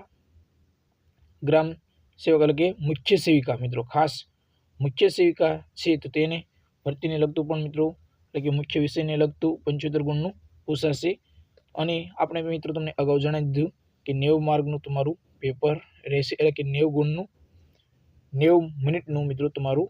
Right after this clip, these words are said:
પેપર રહેશે ખાસ. સોરી મિત્રો, નેવું મિનિટ એટલે કે દોઢ કલાક, ખાસ દોઢ કલાકનું પેપર રહેશે, એટલે કે એક કલાકને ત્રીસ મિનિટ.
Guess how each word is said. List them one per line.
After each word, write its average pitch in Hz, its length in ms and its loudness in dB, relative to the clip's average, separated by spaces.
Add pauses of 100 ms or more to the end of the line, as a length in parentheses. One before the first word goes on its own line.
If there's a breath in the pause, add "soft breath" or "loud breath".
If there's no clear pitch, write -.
(160)
પેપર 135 440 0 (260)
રહેશે 131 400 0 (160)
ખાસ. 139 260 -2 (260)
સોરી 151 300 0
મિત્રો, 147 260 -6 (680 soft breath)
નેવું 160 380 4 (340)
મિનિટ 151 300 0
એટલે 135 220 -2
કે 151 140 0
દોઢ 143 360 2 (600)
કલાક, 180 300 2 (380)
ખાસ 151 280 -2 (840)
દોઢ 151 300 4 (420)
કલાકનું - 1900 -6 (100)
પેપર 160 460 0 (140)
રહેશે, 131 360 2
એટલે 135 320 -8
કે 147 200 -6 (260)
એક - 220 0 (520)
કલાકને 151 560 0 (260)
ત્રીસ 156 400 -2
મિનિટ. 143 280 -4